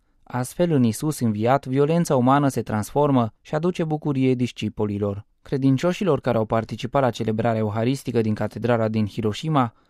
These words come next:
cardinalul Turkson l-a cerut să meargă în lumina învățăturii Domnului pentru a deveni slujitori ai reconcilierii și ai păcii.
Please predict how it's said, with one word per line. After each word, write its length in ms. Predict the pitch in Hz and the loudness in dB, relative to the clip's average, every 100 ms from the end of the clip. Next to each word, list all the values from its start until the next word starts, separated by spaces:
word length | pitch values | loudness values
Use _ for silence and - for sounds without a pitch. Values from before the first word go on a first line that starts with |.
| _ _ | _ _
cardinalul 640 | _ 160 156 165 185 180 151 | _ -4 -2 0 2 4 2
Turkson 460 | - 175 - 175 | 2 0 0 0
l-a 100 | 147 | 2
cerut 280 | 120 127 143 | 0 0 0
să 100 | 139 | 2
meargă 320 | 123 135 143 | 2 2 2
în 60 | 127 | 2
lumina 300 | 113 120 113 | 4 4 2
învățăturii 520 | 104 104 107 113 117 | 0 -4 -6 -4 0
Domnului 540 | 139 156 139 131 120 - _ _ _ | 2 2 2 2 0 -4 _ _ _
pentru 280 | 180 185 | -2 0
a 60 | 185 | 2
deveni 360 | 160 139 135 151 | 2 2 2 0
slujitori 600 | - 139 120 120 147 135 | -2 -2 0 0 2 2
ai 100 | 107 | 2
reconcilierii 840 | 127 127 113 101 127 147 147 139 | 0 0 -2 -2 -2 0 0 -2
și 140 | - | 0
ai 120 | 127 | 0
păcii. 500 | 123 107 101 - 104 | 0 -4 -4 -6 -8